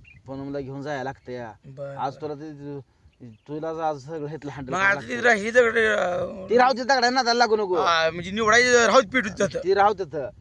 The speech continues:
Speaker 1: प्रमोशन आलं आता.
Speaker 2: म्हणजे बारकी बिन नको, गोळा कर, काही
Speaker 1: हा,
Speaker 2: नको.
Speaker 1: काय नको.
Speaker 2: मग एवढं कडवा भिजवून काढतो मग.
Speaker 1: कडवाळ भिजवून पुन्हा जनावर फक्त बघा आज.
Speaker 2: हा.
Speaker 1: शेरडं वाटल्यास तर बांधून राहू दे की शरीराला कडवाळ टाक.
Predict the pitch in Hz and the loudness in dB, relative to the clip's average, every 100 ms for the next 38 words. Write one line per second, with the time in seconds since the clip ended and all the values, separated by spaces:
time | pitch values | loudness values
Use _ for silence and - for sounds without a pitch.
0 | - _ _ 160 170 175 180 175 160 151 | -20 _ _ -10 -8 -8 -4 -2 -2 -4
1 | 120 110 95 _ - 151 208 208 233 254 | -6 -12 -14 _ -16 -2 0 2 -2 -4
2 | 262 240 233 240 196 170 156 240 262 247 | -4 -4 0 2 4 2 2 2 2 -2
3 | 160 170 175 190 185 156 - 202 262 294 | -4 -4 -2 -2 -6 -12 -12 -8 2 4
4 | 294 285 277 285 302 233 262 254 262 170 | 6 4 6 6 4 2 0 2 0 -2
5 | 180 190 185 214 190 190 202 233 269 - | -2 0 2 0 0 -2 -2 -4 -6 -8
6 | 202 185 190 185 185 170 139 165 165 156 | -6 -4 -2 -2 -2 -6 -10 -8 -6 -4
7 | 131 107 - _ _ _ _ _ - 151 | -6 -10 -20 _ _ _ _ _ -8 -2
8 | 160 156 156 151 143 196 - 185 185 202 | 0 2 2 2 0 0 -2 -6 -6 -6
9 | 190 202 180 180 175 180 190 185 190 165 | -2 -2 -2 -6 -4 -4 -6 -8 -8 -8
10 | 170 190 156 143 139 | -8 -6 -4 -4 -6